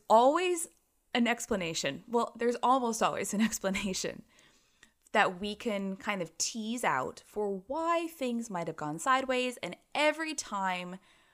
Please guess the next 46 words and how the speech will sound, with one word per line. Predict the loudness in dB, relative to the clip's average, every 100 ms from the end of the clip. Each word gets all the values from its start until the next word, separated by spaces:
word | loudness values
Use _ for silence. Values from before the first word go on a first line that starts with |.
| _ _ _
we | -8
go | 0 0
for | 2 -2
a | 0
run | 4 4 4 0
or | -4 -6
how | -4
we | -2
have | -2
a | -2
workout | -4 -2 -4
or | -2 -2
a | 0
race, | -2 -2 -6 -10 _ _ _ -8
we | -6 -6 _ _
have | 0 2
the | 2
opportunity | -4 -6 -10 -8
to | -8
learn | -6 -4 -4 -6 -10
something | -10 -4 -4 -2 -4 -2 -4 -8
from | -4 -2 0
that | 0 0 -2
and | -6 -4
then | -6
carry | -8 -8 -8
it | -8
forward. | -8 -8 -8 -10
And | -6 -6 -6 -8 -18 -20 -20 -16
I | -12 -8
hate | -6 -6
to | -6
say | -4 -2
this, | -2 -2 -4
but | -6 -6
you | -6
are | -4
going | -2 -2
to |
learn | -2 -4 -6
far | -10 -12 0 4 4 4
more | 2 0 0 -2 -4
from | -4 -2 -2
those | -4 -4
bad | -4 -2 -2 -2
days | -2 -2 -4 -6